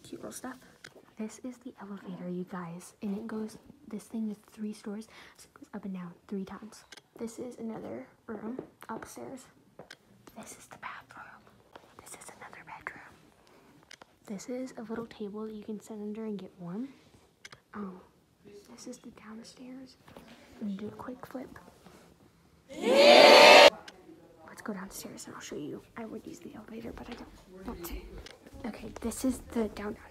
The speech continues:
downstairs. We put our shoes. Um, this is the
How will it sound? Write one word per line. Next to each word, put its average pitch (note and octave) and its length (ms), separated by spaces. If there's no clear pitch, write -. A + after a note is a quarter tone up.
downstairs. - 580
We - 60
put - 160
our - 80
shoes. G#3+ 440
Um, F#3 360
this A#3 300
is G3+ 260
the G#3 200